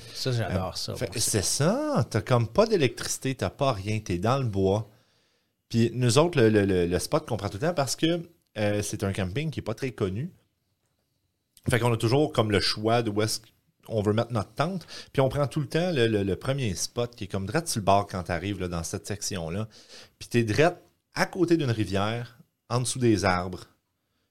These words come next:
Speaker 2: Puis t'as un gros pavillon juste à côté avec des tables de pique-nique, puis tout le kit. Puis c'est tellement hot. <laughs>
Speaker 1: Tu me
Speaker 2: Parce
Speaker 1: donnes
Speaker 2: que
Speaker 1: le goût.
Speaker 2: Oui,
Speaker 1: Tu me donnes
Speaker 2: c'est
Speaker 1: le
Speaker 2: tellement
Speaker 1: goût.
Speaker 2: hot parce que, tu sais, là, comme tu, tu, tu vas coucher là, tu sais, tu mets ta tente, puis tout.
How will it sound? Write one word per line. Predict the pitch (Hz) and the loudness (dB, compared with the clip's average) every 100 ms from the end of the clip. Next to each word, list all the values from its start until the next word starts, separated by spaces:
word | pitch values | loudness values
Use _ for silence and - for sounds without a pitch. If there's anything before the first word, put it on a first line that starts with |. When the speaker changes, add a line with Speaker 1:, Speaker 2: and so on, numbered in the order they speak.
| _ | _
Speaker 2:
Puis | - | -18
t'as | - 113 | 2 4
un | 110 | 4
gros | 98 110 170 | 2 2 2
pavillon | 175 117 95 95 110 113 | 4 2 2 -2 -4 -2
juste | 95 147 - | -2 -2 -2
à | 127 | -2
côté | - 101 90 113 | -2 -2 -2 -2
avec | 104 87 | -2 -2
des | 90 82 | -6 -4
tables | 123 120 | -4 -4
de | 95 | -6
pique-nique, | - 87 - 104 113 _ _ | -6 -10 -8 -10 -10 _ _
puis | - | -12
tout | 123 120 | -10 -6
le | - | -6
kit. | - 113 113 - _ _ _ _ _ _ | -4 -6 -6 -16 _ _ _ _ _ _
Puis | - 113 120 - | -2 -2 -2 -6
c'est | - 98 | -6 -2
tellement | 160 233 247 120 - | -2 -2 -4 -6 -2
hot. | 120 175 - - _ - | -2 -2 -8 -16 _ -8
<laughs> | 123 - | -8 2
Speaker 1:
Tu | 170 165 - - 113 | 2 2 -4 -8 -6
me | |
Speaker 2:
Parce | 107 147 170 | 2 2 2
Speaker 1:
donnes | 92 | -6
Speaker 2:
que | |
Speaker 1:
le | - | -8
goût. | - 135 226 220 107 - | -8 -6 -6 -6 -6 0
Speaker 2:
Oui, | 117 196 339 330 | 4 8 10 8
Speaker 1:
Tu | 113 | 6
me | 104 | 0
donnes | 165 | -4
Speaker 2:
c'est | 226 113 | 0 0
Speaker 1:
le | 107 | 4
Speaker 2:
tellement | 117 139 156 117 | 4 6 4 6
Speaker 1:
goût. | |
Speaker 2:
hot | 170 247 - | 6 4 2
parce | 117 - | 0 0
que, | - 139 | 2 2
tu | 143 | 4
sais, | 202 | 0
là, | 277 | 0
comme | - 143 127 | 2 0 0
tu, | 127 120 | -4 -6
tu, | - | -8
tu | 120 | -2
vas | 143 | -2
coucher | 175 - | -2 0
là, | 131 113 | 2 2
tu | |
sais, | 107 | 0
tu | 151 | -2
mets | 151 | 0
ta | 143 | 0
tente, | 123 98 110 123 | 2 -2 -4 -10
puis | - | -4
tout. | 139 | -2